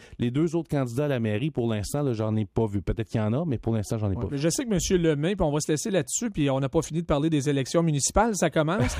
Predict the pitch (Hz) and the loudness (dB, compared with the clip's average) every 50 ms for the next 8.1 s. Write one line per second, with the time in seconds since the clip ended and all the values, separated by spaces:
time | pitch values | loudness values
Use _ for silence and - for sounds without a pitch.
0 | 104 - - 123 - - - 104 - - 233 277 269 - 226 185 180 170 196 240 | -4 -2 -2 -4 -4 -2 -6 -4 0 2 4 4 4 6 4 6 6 4 4 6
1 | 269 226 175 156 180 165 160 165 180 190 185 175 160 160 202 240 220 170 - - | 6 6 6 6 4 4 4 2 2 4 2 2 2 2 2 4 2 2 2 0
2 | 214 220 190 - 196 165 143 127 123 143 190 226 220 165 156 139 135 135 127 135 | -2 0 0 2 0 0 0 -2 0 0 2 2 2 2 2 2 2 0 0 0
3 | 131 123 131 131 - 220 233 226 - 202 170 175 208 180 - 190 170 151 - 208 | 0 0 0 0 2 2 2 2 2 2 2 2 0 0 0 0 0 2 2 0
4 | 208 190 - - 170 147 170 156 156 185 220 202 143 - 113 117 117 113 113 110 | 0 0 0 -2 0 2 2 2 4 4 2 2 2 2 2 2 2 2 2 2
5 | 110 107 101 - 127 123 117 117 113 - 120 110 113 123 117 - - 110 98 - | 2 0 0 0 0 0 0 0 0 -2 -2 0 0 -2 -2 -2 -2 -2 0 0
6 | 101 90 - - - - _ - 107 113 107 104 101 101 101 101 104 101 101 - | -2 -2 -2 -4 -6 -4 _ -2 0 0 2 2 2 2 2 2 0 0 0 0
7 | 113 113 110 110 107 - 123 120 110 110 107 123 135 - - - 113 107 107 104 | 0 0 0 -2 -2 0 -2 -2 -2 -2 -2 -4 -4 -4 -4 -2 0 0 2 2
8 | 104 101 | 0 -2